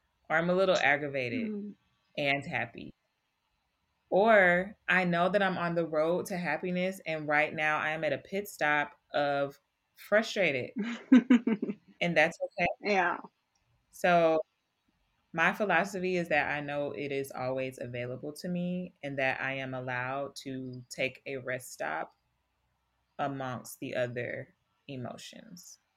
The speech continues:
Speaker 1: that may come up.
Speaker 2: Beautiful.
Speaker 1: Yeah.
Speaker 2: Yeah. Yeah, it's, it's so true what you're saying, that sometimes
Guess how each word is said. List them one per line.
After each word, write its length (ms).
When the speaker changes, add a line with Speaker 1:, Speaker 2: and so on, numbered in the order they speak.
Speaker 1:
that 120
may 120
come 240
up. 180
Speaker 2:
Beautiful. 840
Speaker 1:
Yeah. 200
Speaker 2:
Yeah. 460
Yeah, 180
it's, 340
it's 260
so 200
true 280
what 160
you're 120
saying, 580
that 440
sometimes 1080